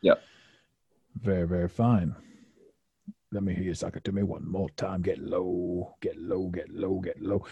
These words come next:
Speaker 2: Why did California take the three six nine area code?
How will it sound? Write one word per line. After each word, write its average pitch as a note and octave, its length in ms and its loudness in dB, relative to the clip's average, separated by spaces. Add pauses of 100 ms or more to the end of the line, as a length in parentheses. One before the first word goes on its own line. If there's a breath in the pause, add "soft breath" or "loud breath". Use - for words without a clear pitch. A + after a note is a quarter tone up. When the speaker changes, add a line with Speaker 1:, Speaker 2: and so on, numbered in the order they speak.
(260 loud breath)
Speaker 2:
Why G3 200 12
did A#3+ 300 8 (120)
California D#3 560 12
take A#2 240 8
the A#2+ 80 6
three B2+ 160 8
six A#2 220 8
nine A2 160 12
area G#2+ 260 10
code? G2+ 280 2